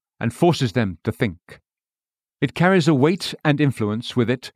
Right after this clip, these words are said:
that nothing else can give. It makes Christianity beautiful and draws people to consider it like a lighthouse seen afar.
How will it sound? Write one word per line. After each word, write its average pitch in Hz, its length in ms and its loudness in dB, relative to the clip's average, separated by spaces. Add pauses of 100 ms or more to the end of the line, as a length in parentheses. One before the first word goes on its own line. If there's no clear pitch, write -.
(100)
that 123 200 -2
nothing 160 280 0
else 87 260 -6
can 107 160 -4
give. - 440 -12 (640)
It 139 160 -2
makes 180 240 0
Christianity 180 640 0
beautiful 131 560 -2 (320)
and 135 160 0
draws 185 340 2
people 117 340 -2
to 135 140 -2
consider 147 420 -2
it - 200 -12 (160)
like 139 140 0
a 143 60 2
lighthouse 135 500 -2
seen 151 320 0
afar. 113 500 -2